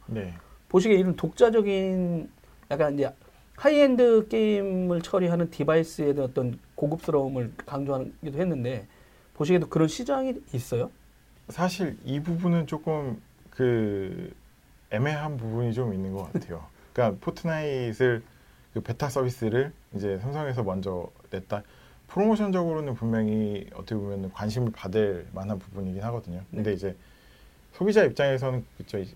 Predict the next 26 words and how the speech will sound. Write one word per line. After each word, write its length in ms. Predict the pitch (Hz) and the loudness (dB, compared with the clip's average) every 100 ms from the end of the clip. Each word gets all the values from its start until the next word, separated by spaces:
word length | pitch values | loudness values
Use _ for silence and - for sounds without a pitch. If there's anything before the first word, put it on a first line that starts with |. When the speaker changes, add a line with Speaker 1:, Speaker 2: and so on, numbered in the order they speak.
| - | -6
Speaker 1:
굳이 220 | 131 127 | -4 -2
베타 260 | 107 - 143 | -4 -8 -4
서비스를 760 | 165 127 - 113 104 107 95 - _ _ - | -2 -2 -4 -4 -2 -2 -4 -14 _ _ -10
Speaker 2:
음. 140 | 117 104 | -6 -4
Speaker 1:
백만 220 | 120 131 | 0 2
원이 120 | 123 | 2
넘는 240 | 110 113 113 107 107 101 - | 2 0 0 0 0 -2 -6
돈을 240 | 120 110 - | -2 -2 -2
주면서 560 | - 107 107 123 139 | -2 -2 0 -2 -4
한 160 | - 170 | -4 0
달 140 | 175 | 0
먼저 180 | 131 110 | 0 -4
쓰겠다고 1040 | 104 113 107 - 95 95 95 - 104 98 - | -6 -6 -6 -4 -4 -4 -6 -6 -4 -6 -10
이제 160 | 95 92 | -12 -12
하겠냐. 600 | 87 127 147 113 98 95 - - - _ _ _ | -10 -6 -4 -6 -6 -12 -18 -20 -20 _ _ _
이제 180 | 110 107 | -6 -6
그런 280 | - 135 127 | 0 0 0
부분들에 420 | 110 120 117 113 | -2 0 0 0
대한 240 | 110 107 98 | 0 -2 -4
부분이 340 | 101 98 110 | -8 -6 -6
분명히 260 | - 110 101 | -2 -2 -2
있을 180 | - 107 | -6 -6
것 100 | 104 | -6
같고요. 360 | 87 - 92 85 - | -6 -8 -8 -8 -2
일정, 420 | 160 185 196 196 | 0 2 2 2
일부는 720 | 202 220 208 196 190 185 | 2 2 4 4 4 2